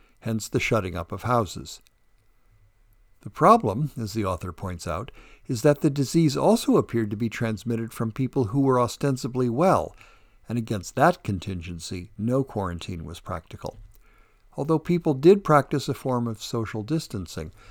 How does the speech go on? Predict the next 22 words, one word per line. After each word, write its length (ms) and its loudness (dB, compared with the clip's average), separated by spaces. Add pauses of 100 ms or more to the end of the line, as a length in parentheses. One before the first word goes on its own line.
(260)
by 140 -2
secluding 580 2
themselves 420 0
voluntarily, 840 -2 (420)
avoiding 400 2
crowds, 600 -2 (400)
and 120 -2
walking 380 4
in 100 2
the 60 2
middle 240 0
of 100 -4
the 80 -8
streets, 600 0 (640)
this 180 -6
last 320 0
a 60 -8
practice 480 -6
known 220 -4
to 120 -8
us 160 -8
today. 460 -4